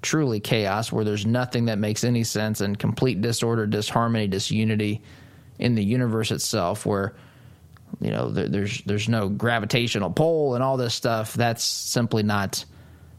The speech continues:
the case. And God created us to live freely.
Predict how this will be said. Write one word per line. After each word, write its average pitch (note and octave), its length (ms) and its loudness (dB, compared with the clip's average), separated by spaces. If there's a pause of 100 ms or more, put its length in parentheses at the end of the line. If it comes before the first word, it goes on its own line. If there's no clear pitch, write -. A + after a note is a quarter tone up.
(120)
the A#2+ 80 0
case. - 560 0 (720)
And A#2+ 180 4
God F#3 340 0
created D#3+ 380 0
us B2+ 180 -2
to A#2+ 100 0
live A2+ 220 0
freely. - 480 -2